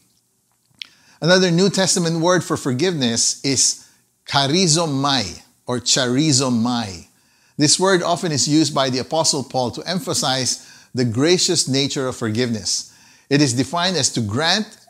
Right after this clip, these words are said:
as a favor, gratuitously,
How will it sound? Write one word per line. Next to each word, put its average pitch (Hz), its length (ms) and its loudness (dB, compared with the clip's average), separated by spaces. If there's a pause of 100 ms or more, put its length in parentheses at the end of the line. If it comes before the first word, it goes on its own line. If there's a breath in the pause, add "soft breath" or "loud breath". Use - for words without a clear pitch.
(100)
as 123 160 -2
a 120 60 -2
favor, 120 640 -4 (720 soft breath)
gratuitously, 127 1000 -2